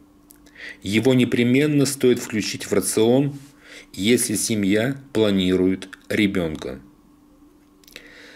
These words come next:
Регулярное употребление ядер грецкого ореха мужчины позволяет увеличить продолжительность полового акта,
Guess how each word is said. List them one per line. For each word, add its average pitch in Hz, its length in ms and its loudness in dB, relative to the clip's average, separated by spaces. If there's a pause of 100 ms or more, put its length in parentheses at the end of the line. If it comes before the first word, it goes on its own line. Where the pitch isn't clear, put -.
(380)
Регулярное 165 720 4
употребление 131 720 2
ядер 110 520 2
грецкого 104 580 0
ореха 123 400 2
мужчины 117 640 0
позволяет 110 840 2 (1400)
увеличить 156 840 2 (220)
продолжительность 113 920 2 (120)
полового 101 680 2
акта, 107 500 -4